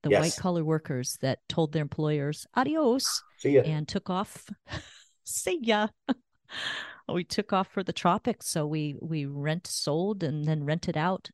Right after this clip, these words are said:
Speaker 1: everything we had, picked up our two kids then in fifth and sixth grade and moved to Costa Rica.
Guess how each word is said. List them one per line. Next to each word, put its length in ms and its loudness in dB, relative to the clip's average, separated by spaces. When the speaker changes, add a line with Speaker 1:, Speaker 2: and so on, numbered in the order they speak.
Speaker 1:
everything 480 -4
we 120 0
had, 400 -2
picked 220 2
up 160 2
our 140 0
two 240 -4
kids 480 -2
then 180 2
in 100 0
fifth 300 -6
and 80 -4
sixth 320 -6
grade 340 -4
and 160 -4
moved 200 -6
to 80 -12
Costa 360 -4
Rica. 320 -4